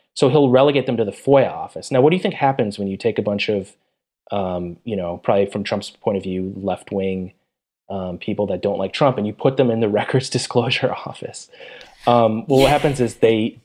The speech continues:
<laughs> they work with people like me, <laughs> you know, perhaps not explicitly. I don't wanna get anyone in trouble, but, um,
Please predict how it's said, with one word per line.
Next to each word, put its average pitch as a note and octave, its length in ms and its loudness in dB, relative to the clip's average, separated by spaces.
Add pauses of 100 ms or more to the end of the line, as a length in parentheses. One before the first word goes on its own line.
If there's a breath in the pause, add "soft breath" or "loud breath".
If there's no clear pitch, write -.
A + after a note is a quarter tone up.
<laughs> D3 340 0 (260 loud breath)
they C#3+ 120 6
work D3+ 180 6
with D3 120 2
people C#3 240 2
like C#3 260 -2
me, C#3 380 2 (100)
<laughs> - 680 -10
you D3+ 320 6
know, C#3+ 80 6
perhaps D3 260 4
not C3+ 140 4
explicitly. A#2+ 480 0
I G2+ 40 0
don't A#2 80 2
wanna A#2 100 0
get A#2 100 -2
anyone A2 220 -8
in G#2+ 80 -4
trouble, B2+ 400 -2
but, A2+ 420 -2
um, G#2+ 300 4